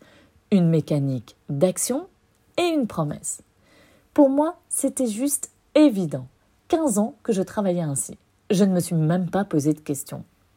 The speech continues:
En revanche, je ne l'ai pas dit, pas énoncé,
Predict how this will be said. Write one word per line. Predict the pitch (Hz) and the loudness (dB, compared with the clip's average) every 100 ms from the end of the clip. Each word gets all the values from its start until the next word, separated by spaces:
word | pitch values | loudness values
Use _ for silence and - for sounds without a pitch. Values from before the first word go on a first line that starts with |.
| _ - _ _ - | _ -20 _ _ -2
En | 190 | 0
revanche, | 151 135 160 - - _ - - _ _ _ | 0 -4 -8 -10 -18 _ -20 -20 _ _ _
je | 165 | -2
ne | 143 | 0
l'ai | 135 | 0
pas | 202 | 0
dit, | 208 156 _ _ _ _ _ - | 0 -4 _ _ _ _ _ 2
pas | 294 | 4
énoncé, | 240 196 - - | 4 2 -2 -6